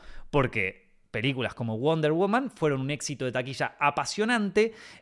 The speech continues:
en el que si bien hubo audiencia femenina, la mayoría de los consumidores de esa película son hombres. Eh, y vo-, de nuevo, volvemos al mismo tema. "Nico, pero yo soy mujer y vi la película y nos está". No, estamos hablando de porcentajes ul-, únicamente, ¿ok?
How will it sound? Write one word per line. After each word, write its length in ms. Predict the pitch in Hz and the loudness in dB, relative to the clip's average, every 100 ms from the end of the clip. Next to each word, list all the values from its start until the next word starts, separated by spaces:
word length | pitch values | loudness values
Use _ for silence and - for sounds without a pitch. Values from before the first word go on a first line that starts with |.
| _ | _
en 180 | 180 180 | 4 6
el 140 | 170 160 | 4 2
que 100 | 165 | 0
si 160 | 175 | 0
bien 380 | 175 226 131 - | 4 4 2 -2
hubo 200 | - 208 | 2 4
audiencia 420 | 196 196 202 185 170 | 4 4 2 0 -2
femenina, 580 | 190 214 208 190 196 - _ | -2 -2 0 0 0 -4 _
la 200 | 147 170 | 4 6
mayoría 440 | 180 180 190 226 180 | 6 4 4 4 4
de 60 | |
los 120 | 139 | 4
consumidores 560 | - 131 127 135 147 135 | 0 -6 -6 -2 0 0
de 80 | 127 | -2
esa 120 | 131 | -4
película 640 | 135 143 131 135 147 - - | -2 -4 0 2 2 0 -14
son 340 | - 196 143 | -4 2 2
hombres. 480 | 101 85 80 - - - - - - | 0 -4 -10 -12 -16 -20 -20 -20 -4
Eh, 400 | 127 110 101 101 | 2 4 4 2
y 60 | 101 | -2
vo-, 260 | 104 107 | -4 -4
de 140 | 110 123 | -2 2
nuevo, 320 | 151 131 90 | 4 2 0
volvemos 360 | 98 120 139 110 | 0 0 -2 -2
al 100 | 110 | -4
mismo 320 | 107 104 95 | -4 -4 -6
tema. 360 | - 110 98 92 - | -6 -6 -4 -12 -8
"Nico, 280 | 175 196 170 | -2 0 0
pero 140 | 147 | 0
yo 100 | 143 | -2
soy 160 | 190 196 | -2 -2
mujer 520 | 165 143 202 214 196 | -2 -2 0 2 0
y 120 | 143 143 | -2 -4
vi 180 | 190 | 0
la 140 | 175 156 | 4 4
película 680 | 147 185 190 175 175 175 - - - | 4 -2 -2 4 6 4 -4 -20 -6
y 140 | 156 | -4
nos 180 | 127 123 | -2 -4
está". 220 | 131 175 | 0 0
No, 220 | 156 135 110 | 2 2 0
estamos 280 | 131 202 214 | -2 -2 0
hablando 220 | 208 214 | 0 0
de 60 | 190 | -2
porcentajes 680 | 143 131 127 117 - 98 | -2 -4 -2 -2 -2 -6
ul-, 220 | 104 95 - | -8 -10 -10
únicamente, 560 | 113 107 101 98 90 | -6 -6 -4 -4 -4
¿ok? 100 | 90 | -4